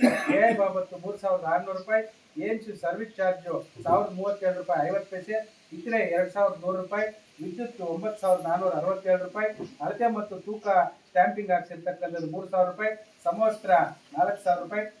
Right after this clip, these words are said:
ಡಿ ಸಿ ಎಸ್ ಬುಕ್ಸ್ ಮತ್ತು ಮೆಟೀರಿಯಲ್ಸ್ ಎರಡು ಸಾವಿರದ ಆರುನೂರ ನಲವತ್ತು ರೂಪಾಯಿ ಇಪ್ಪತ್ಮೂರು ಪೈಸೆ. ಒಟ್ಟು ಎರಡು ಲಕ್ಷ ಮೂರು ಸಾವಿರದ ಐನೂರ ಎಂಬತ್ನಾಲ್ಕು ರೂಪಾಯಿ ಎಪ್ಪತ್ಮೂರು ಪೈಸೆ ಖರ್ಚು ಹೋಗ್ತಾ ತಮ್ಮ ಸಂಘದ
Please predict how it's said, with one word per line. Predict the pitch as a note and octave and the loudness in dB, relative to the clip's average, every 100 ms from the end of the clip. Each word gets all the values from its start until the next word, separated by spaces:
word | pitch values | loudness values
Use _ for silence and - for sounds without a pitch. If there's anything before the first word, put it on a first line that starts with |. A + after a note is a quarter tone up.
| _ - | _ -12
ಡಿ | A3+ | -10
ಸಿ | A3 | -6
ಎಸ್ | G#3+ D#3 D#3+ | -6 -6 -10
ಬುಕ್ಸ್ | F#3 - G#3+ | -14 -10 -4
ಮತ್ತು | F#3 F#3 | -4 -4
ಮೆಟೀರಿಯಲ್ಸ್ | F3 F3+ F#3+ F3+ E3+ G#3 F3 E3+ - D#3+ | -6 -4 -4 -4 -6 0 2 0 -6 -8
ಎರಡು | F3+ F3 | -8 2
ಸಾವಿರದ | F#3+ F3+ | 4 6
ಆರುನೂರ | E3+ E3 E3+ E3+ | 6 2 2 -4
ನಲವತ್ತು | D#3+ E3+ E3 | -2 -4 -4
ರೂಪಾಯಿ | D3+ G3+ G#3+ | -8 -4 -4
ಇಪ್ಪತ್ಮೂರು | D#3+ D#3+ - D#3 D3+ | -4 -4 -6 -6 -8
ಪೈಸೆ. | E3+ D#3+ - - - - | -4 -6 -6 -16 -20 -10
ಒಟ್ಟು | F#3 F#3 G#3+ | -8 -4 -2
ಎರಡು | F3+ F#3 F#3 | -2 -2 -2
ಲಕ್ಷ | F#3 G#3 A#3+ B3 - - E3 | -6 -2 -4 -4 -12 -20 -8
ಮೂರು | G3+ | -6
ಸಾವಿರದ | F#3 F3+ E3 E3 D#3 | 2 4 4 2 -2
ಐನೂರ | F#3+ F#3+ E3 | 0 0 2
ಎಂಬತ್ನಾಲ್ಕು | D#3+ E3+ E3+ D#3+ D#3+ | 0 -2 -2 -4 -6
ರೂಪಾಯಿ | - G3 | -4 -2
ಎಪ್ಪತ್ಮೂರು | E3+ - F3 D#3 D#3 | 0 0 -2 -2 -6
ಪೈಸೆ | E3 A3 A3 F3 D#3 - - | -4 -4 2 0 0 -10 -2
ಖರ್ಚು | E3+ F#3+ G3 | 0 0 2
ಹೋಗ್ತಾ | F#3 - | 0 2
ತಮ್ಮ | - E3 D#3+ | -2 -2 -6
ಸಂಘದ | E3 D#3+ F3+ | -6 -4 2